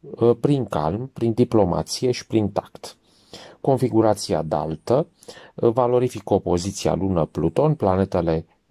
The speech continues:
ă, Jupiter și Neptun, prin emoție, sensibilitate și prin intuiție.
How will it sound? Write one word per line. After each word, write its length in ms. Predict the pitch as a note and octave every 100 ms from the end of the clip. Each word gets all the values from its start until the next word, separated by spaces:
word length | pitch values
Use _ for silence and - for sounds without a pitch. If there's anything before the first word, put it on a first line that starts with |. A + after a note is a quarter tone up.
| -
ă, 260 | F#2 F2 E2
Jupiter 540 | E2+ G#2 F2 D#2+ D#2+
și 220 | - -
Neptun, 420 | E2+ D2+ - C3+
prin 220 | D3+ C3+ G2+
emoție, 560 | F2+ D#2 G2+ - C#3+
sensibilitate 1080 | C3+ A#2 G2+ - E2+ - D#2 - A#2 A#2 A2+
și 220 | G#2+ -
prin 300 | - G2+ G2+ G2+
intuiție. 880 | F2+ F2+ E2+ D2+ D2 - - -